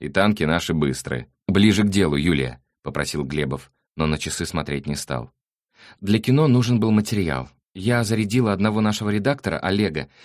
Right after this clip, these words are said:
искать всякие сведения, он это умеет. У него лицензия частного детектива.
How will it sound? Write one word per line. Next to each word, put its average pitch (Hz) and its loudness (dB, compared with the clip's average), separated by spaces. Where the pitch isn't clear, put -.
искать 135 -2
всякие 113 0
сведения, 69 -2
он 90 2
это 104 0
умеет. 101 0
У 87 -4
него 98 2
лицензия 98 2
частного 90 -4
детектива. 78 -6